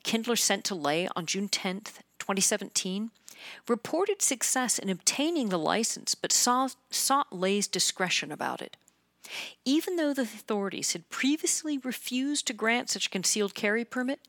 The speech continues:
Kindler changed their minds. The district office informed upon the request and said,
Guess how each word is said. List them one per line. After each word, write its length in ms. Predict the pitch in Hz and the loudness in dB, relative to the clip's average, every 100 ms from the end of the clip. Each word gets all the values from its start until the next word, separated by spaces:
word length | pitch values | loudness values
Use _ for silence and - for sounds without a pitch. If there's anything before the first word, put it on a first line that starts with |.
| _ _ - | _ _ -2
Kindler 340 | 269 269 277 | 0 0 0
changed 380 | - 165 165 - | 0 0 0 0
their 120 | 208 | 2
minds. 520 | 247 254 - - - - _ _ _ _ _ - - | 2 2 -2 -4 -4 -4 _ _ _ _ _ -8 -6
The 100 | 185 | -4
district 400 | - 254 - 302 | 0 2 2 0
office 340 | 208 175 185 - | 0 0 -2 -4
informed 460 | 175 - 185 185 | -4 -6 -6 -6
upon 380 | 180 - 165 160 - - - - - | -8 -8 -6 -6 -10 -14 -12 -12 -6
the 80 | 170 | -2
request 600 | 185 - 202 165 - - - | -2 -2 0 2 0 -4 -2
and 140 | 180 | 4
said, 300 | - 175 165 | 6 6 4